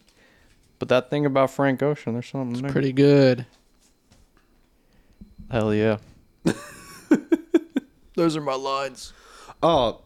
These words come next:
Speaker 3: so I, unfortunately,
Speaker 1: I've been putting
Speaker 3: I
Speaker 1: rap on the back burner. I don't fucking write. I haven't written in a year.
Speaker 3: Uh, since me and Roadkill released that E P last week, I haven't really been working. Been more focused on the r-, normal writing.
Speaker 1: Yeah.
Speaker 3: Um, I don't have it here,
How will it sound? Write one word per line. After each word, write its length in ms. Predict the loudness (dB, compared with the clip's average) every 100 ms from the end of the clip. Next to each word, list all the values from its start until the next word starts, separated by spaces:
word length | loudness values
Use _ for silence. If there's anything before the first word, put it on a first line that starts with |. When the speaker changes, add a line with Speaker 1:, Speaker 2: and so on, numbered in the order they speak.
| _ -10
Speaker 3:
so 320 | 0 2 2
I, 140 | 2
unfortunately, 800 | 2 0 -2 0 2 4 6 6
Speaker 1:
I've 40 |
been 60 | 4
putting 280 | 2 2 0
Speaker 3:
I 100 | 0
Speaker 1:
rap 260 | 2 2 0
on 100 | -6
the 60 |
back 360 | -2 0 0 0
burner. 320 | -6 -4 -4
I 40 | -4
don't 200 | -6 -10 -20
fucking 460 | -6 -6 -4 -6 -2
write. 260 | 0 0 0
I 60 | -2
haven't 200 | -2 0
written 240 | 0 0
in 140 | 0 -2
a 40 |
year. 400 | -2 -2 -2 -4 -8 -8
Speaker 3:
Uh, 260 | -2 -2 0
since 260 | -2 0
me 140 | 2 2
and 240 | 2 -2 -6
Roadkill 580 | -4 -2 -2 -2 -2 -4 _
released 380 | -4 -2 -2 -2
that 200 | -2 -2
E 100 | -6
P 360 | -4 -2 -2 -2
last 260 | -4 -4 -6
week, 260 | -8 -10 -16
I 100 | -12
haven't 360 | -12 -14 -16 -14 -10 -10 _ -14
really 160 | -12 -10
been 140 | -10
working. 220 | -10 -12 -14 -4
Been 240 | 0 0 -2 _
more 140 | 0
focused 300 | 0 -2 -2
on 80 | -2
the 80 | -2 -2
r-, 60 | 0
normal 320 | 0 2 0
writing. 320 | 0 0 -4 -10 _ _ _
Speaker 1:
Yeah. 220 | -8 -8 -8 -16 -20 -20 -18 -2
Speaker 3:
Um, 340 | -2 0 -4 -4
I 80 | -2
don't 240 | 0 -2
have 260 | -4 -2 -2
it 140 | -4
here, 380 | -4 -2 -2 -6